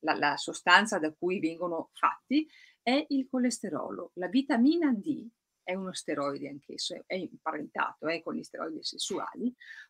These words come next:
proviene dal colesterolo, d'accordo? Quindi, e vi ricordo anche che tutte le membrane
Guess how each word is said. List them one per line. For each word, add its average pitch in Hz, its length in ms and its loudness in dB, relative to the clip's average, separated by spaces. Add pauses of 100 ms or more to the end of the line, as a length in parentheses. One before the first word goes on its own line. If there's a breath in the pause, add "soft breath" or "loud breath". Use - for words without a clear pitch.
proviene 277 520 6
dal 262 140 2
colesterolo, 202 760 -2 (100)
d'accordo? 208 560 -4
Quindi, 220 500 2
e 202 220 0
vi 202 120 -2
ricordo 247 520 2
anche 165 500 -2
che - 240 -10
tutte 294 380 6
le 156 140 0
membrane 151 680 -4